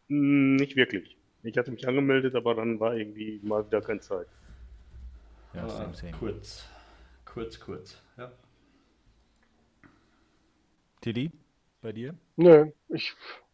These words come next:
Speaker 4: leider auch nicht. Ich hatte mich, äh, ähm, wie ich, ich einen Abend mal rein, kurz reingeklinkt,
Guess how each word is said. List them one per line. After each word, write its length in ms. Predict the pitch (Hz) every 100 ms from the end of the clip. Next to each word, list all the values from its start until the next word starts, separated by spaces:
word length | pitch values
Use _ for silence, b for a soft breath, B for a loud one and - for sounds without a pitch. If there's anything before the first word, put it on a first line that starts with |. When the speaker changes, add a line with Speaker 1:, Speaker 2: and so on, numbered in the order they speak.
| _ _ 143
Speaker 4:
leider 320 | 143 151 143
auch 160 | 151
nicht. 240 | 131 123 -
Ich 120 | -
hatte 180 | 139 139
mich, 280 | 139 - -
äh, 240 | 135 131 B B B B B B B _ -
ähm, 340 | 135 131 127
wie 80 | 139
ich, 160 | 170
ich 140 | 170 -
einen 200 | 175 -
Abend 300 | 165 175 147
mal 100 | 156
rein, 260 | 143 175
kurz 260 | - 175 -
reingeklinkt, 600 | 160 175 170 180 180